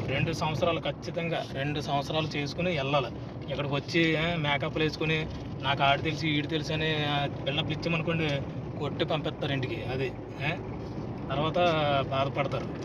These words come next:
నేను చూశాను కాబట్టి రెండు సంవత్సరాల్లో అన్నీ చెప్పుకుంటూ వస్తున్నాను ఒక్కోటి ఒక్కోటి, ఏ. మొత్తానికి కువైట్కి వచ్చినప్పుడు మన జాబ్ ఏంటి, మన పత్తి వ్యాపారం ఏంటి, అన్నీ మనకి ఏంటి, అన్నీ ఉన్నాయా లేవనేసి తెలుసుకుని అయితే రండి. ఇక్కడికి వచ్చిన తర్వాత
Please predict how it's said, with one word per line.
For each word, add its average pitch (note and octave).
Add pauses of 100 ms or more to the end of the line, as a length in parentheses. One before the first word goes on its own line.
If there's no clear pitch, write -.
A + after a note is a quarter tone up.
(140)
నేను C3
చూశాను D#3
కాబట్టి D#3+
రెండు D3+
సంవత్సరాల్లో D#3
అన్నీ C#3+
చెప్పుకుంటూ D3
వస్తున్నాను C#3+ (400)
ఒక్కోటి C#3
ఒక్కోటి, C#3
ఏ. - (400)
మొత్తానికి E3+ (600)
కువైట్కి E3+
వచ్చినప్పుడు E3+ (200)
మన C#3
జాబ్ D3
ఏంటి, E3
మన D3
పత్తి F3
వ్యాపారం D#3
ఏంటి, D3+
అన్నీ C#3+
మనకి C#3
ఏంటి, D#3
అన్నీ C#3+
ఉన్నాయా D3+
లేవనేసి D3 (500)
తెలుసుకుని D#3+
అయితే D3+
రండి. D3
ఇక్కడికి D#3
వచ్చిన C#3+
తర్వాత C#3+